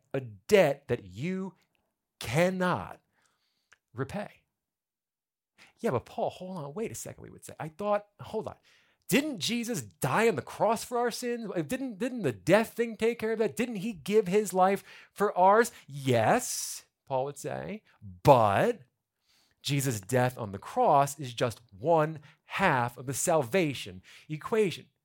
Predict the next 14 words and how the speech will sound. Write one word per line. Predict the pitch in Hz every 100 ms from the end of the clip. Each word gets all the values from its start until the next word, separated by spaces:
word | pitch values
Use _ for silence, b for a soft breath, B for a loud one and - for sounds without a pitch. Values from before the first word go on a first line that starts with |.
| _ _ _ _ _ _ _ _ _ -
See, | - 240
as | 202
Christians, | - 294 269 196 208
and | 165
maybe | 165 190
it's | 196 196
my | 175 208
fault, | 208 160 156
'cause | 143 147
we, | 208 175 208
we | 185 202
tend | - 220 240
to |
put | - 202